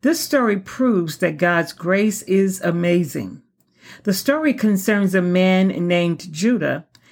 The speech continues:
and a woman named Tamar. In the story, you will see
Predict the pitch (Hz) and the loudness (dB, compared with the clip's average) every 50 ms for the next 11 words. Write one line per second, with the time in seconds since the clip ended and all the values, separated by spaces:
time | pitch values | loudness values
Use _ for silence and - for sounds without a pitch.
0 | _ _ - 190 190 190 190 185 180 214 233 233 196 170 180 185 175 170 175 170 | _ _ 0 2 2 2 2 2 2 2 2 2 2 2 0 0 0 0 0 0
1 | 165 165 175 185 185 190 - - - - - 254 240 233 202 156 - - - - | 0 0 -2 -2 -4 -4 -8 -16 -10 -4 -2 0 0 0 0 -2 -6 -8 -10 -12
2 | - - _ _ _ _ _ _ _ _ _ _ _ _ _ _ _ _ _ _ | -14 -16 _ _ _ _ _ _ _ _ _ _ _ _ _ _ _ _ _ _
3 | - 202 220 233 247 254 254 254 - - - 254 240 233 240 247 269 262 240 226 | -2 2 2 4 4 2 0 -2 -4 -2 0 2 2 4 4 4 4 4 2 2
4 | 214 202 208 202 196 - - 240 233 240 240 226 - | 2 0 0 -2 -2 -2 -2 0 2 2 2 0 -2